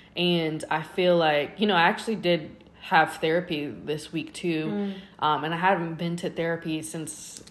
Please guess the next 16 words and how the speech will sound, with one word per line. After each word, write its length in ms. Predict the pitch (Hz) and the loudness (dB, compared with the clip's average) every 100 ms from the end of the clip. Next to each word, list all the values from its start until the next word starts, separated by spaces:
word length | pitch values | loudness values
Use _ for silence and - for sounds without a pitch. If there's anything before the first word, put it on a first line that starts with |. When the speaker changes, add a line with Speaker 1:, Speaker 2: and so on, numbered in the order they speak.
| - - | -20 -10
Speaker 1:
November, 600 | 165 160 151 160 196 226 | -6 -2 -2 0 2 4
which 340 | 196 175 - 170 | 4 0 -2 -8
when 180 | 160 | -4
I 80 | 151 | -2
got 220 | 151 156 147 | 0 0 2
my 200 | 143 147 | 0 -2
new 200 | 160 160 | -2 -2
job. 500 | 156 143 160 185 - | -2 0 2 0 -2
And, 480 | 151 151 147 143 143 - | -2 -2 -2 -4 -6 -4
um, 500 | 135 107 98 165 175 - - _ _ _ _ - - | -4 -4 -6 -10 -10 -14 -20 _ _ _ _ -20 -4
it 40 | 196 | 2
was 140 | 262 | 4
just 220 | 381 381 | 4 4
good 200 | 220 240 220 | 6 8 6
because, 380 | 190 208 180 | 2 4 6
like, 260 | 175 160 - | 6 4 2